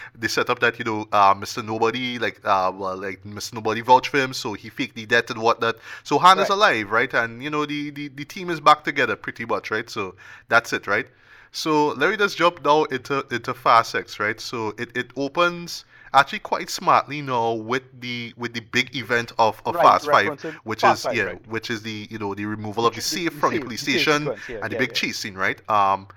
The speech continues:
Speaker 1: and this is
Speaker 2: That's
Speaker 1: done
Speaker 2: still,
Speaker 1: very
Speaker 2: that's
Speaker 1: well,
Speaker 2: still
Speaker 1: though.
Speaker 2: the best, that's still the best set piece in, in the entire
Speaker 1: In, in the
Speaker 2: franchise, man.
Speaker 1: franchise, yes,
Speaker 2: In the whole
Speaker 1: totally
Speaker 2: franchise.
Speaker 1: agree. Yeah, like,
Speaker 2: In
Speaker 1: I was
Speaker 2: my
Speaker 1: watching
Speaker 2: opinion.
Speaker 1: this, I was like, "This
Speaker 2: And
Speaker 1: shit
Speaker 2: that's
Speaker 1: still
Speaker 2: why,
Speaker 1: hold up, though."
Speaker 2: yeah,
Speaker 1: And
Speaker 2: exactly.
Speaker 1: this
Speaker 2: And
Speaker 1: movie
Speaker 2: that's
Speaker 1: came
Speaker 2: why
Speaker 1: out, like, what, twenty twelve, twenty thirteen,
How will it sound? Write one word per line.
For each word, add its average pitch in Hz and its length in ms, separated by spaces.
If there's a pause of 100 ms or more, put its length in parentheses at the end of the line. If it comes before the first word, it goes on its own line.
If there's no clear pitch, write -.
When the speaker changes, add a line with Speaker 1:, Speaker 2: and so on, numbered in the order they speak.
(240)
Speaker 1:
and 120 160
this 160 120
is 208 60
Speaker 2:
That's 262 60
Speaker 1:
done 302 100
Speaker 2:
still, 302 80
Speaker 1:
very - 100
Speaker 2:
that's 269 120
Speaker 1:
well, 247 100
Speaker 2:
still 208 120
Speaker 1:
though. - 60
Speaker 2:
the - 40
best, - 320 (140)
that's 220 160
still 403 100
the 285 80
best - 280
set - 200
piece - 440 (260)
in, 135 420 (420)
in 156 100
the 156 80
entire 175 220
Speaker 1:
In, - 80
in 190 60
the 165 60
Speaker 2:
franchise, 262 340
man. 226 100
Speaker 1:
franchise, 95 220
yes, 180 280
Speaker 2:
In 165 60
the 185 40 (120)
whole 262 120
Speaker 1:
totally 247 220
Speaker 2:
franchise. - 0 (220)
Speaker 1:
agree. - 100
Yeah, 190 160
like, 143 180
Speaker 2:
In 160 60
Speaker 1:
I 202 40
was 202 120
Speaker 2:
my 208 60
Speaker 1:
watching 170 120 (120)
Speaker 2:
opinion. 185 40
Speaker 1:
this, 202 180
I 170 120
was 175 160
like, 139 280
"This - 300
Speaker 2:
And 185 140
Speaker 1:
shit - 100
Speaker 2:
that's 240 140
Speaker 1:
still 233 120
Speaker 2:
why, 220 220
Speaker 1:
hold 247 180
up, 339 160
though." 135 300 (140)
Speaker 2:
yeah, 233 180
Speaker 1:
And - 80
Speaker 2:
exactly. 208 160
Speaker 1:
this 226 80
Speaker 2:
And 170 80
Speaker 1:
movie 233 140
Speaker 2:
that's - 120
Speaker 1:
came 269 60
Speaker 2:
why 226 80
Speaker 1:
out, 240 60
like, 233 140
what, 196 200
twenty - 240
twelve, 208 360
twenty 185 220
thirteen, 202 360